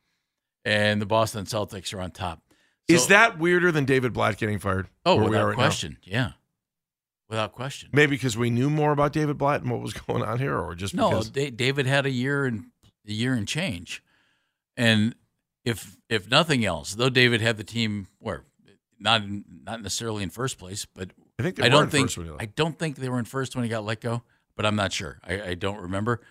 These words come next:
Speaker 1: What I do know is he took them to the N B A Finals the year before. You know?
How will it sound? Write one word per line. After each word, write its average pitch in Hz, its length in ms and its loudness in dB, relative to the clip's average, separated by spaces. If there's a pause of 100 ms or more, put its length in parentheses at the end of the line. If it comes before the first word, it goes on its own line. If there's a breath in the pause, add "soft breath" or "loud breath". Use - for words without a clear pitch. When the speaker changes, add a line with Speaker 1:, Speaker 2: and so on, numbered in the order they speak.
(240 soft breath)
Speaker 1:
What 104 140 2
I 101 80 6
do 127 140 4
know 131 220 6
is 104 80 0
he 107 80 -4
took 117 160 -6
them 123 120 0
to 117 60 0
the 113 140 -2
N 127 120 2
B 123 140 0
A 110 60 0
Finals 120 360 -4
the 90 80 -12
year 87 140 -4
before. 101 360 -4 (1600)
You 90 80 0
know? 135 220 4